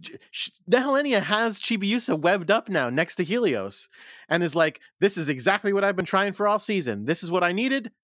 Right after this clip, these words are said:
to have you webbed up here." We'll get into why she needs that at some other point. And they're like, "Oh, look, the girl's webbed up.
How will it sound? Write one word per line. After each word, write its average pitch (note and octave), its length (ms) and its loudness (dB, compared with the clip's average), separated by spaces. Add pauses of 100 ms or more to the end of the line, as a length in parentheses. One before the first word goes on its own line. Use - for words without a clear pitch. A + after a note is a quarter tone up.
to A2+ 40 -8
have F3 280 0
you G#3 180 -2
webbed F#3 280 0
up C#3+ 180 0
here." E2+ 320 -6 (440)
We'll G2 100 -12
get A#2 140 -4
into A#2 200 -8
why A#2 260 -2
she B2+ 160 -6
needs B2+ 220 -6
that C#3+ 240 -2 (100)
at G2 100 -16
some C3+ 160 -4
other A#2 160 -2
point. F2 340 -14 (600)
And D#3 160 2
they're F#3 140 4
like, D3 320 0
"Oh, A#3+ 120 2
look, A#3+ 300 0
the - 80 -6
girl's G#3 260 0
webbed G#3+ 240 0
up. A#3 220 0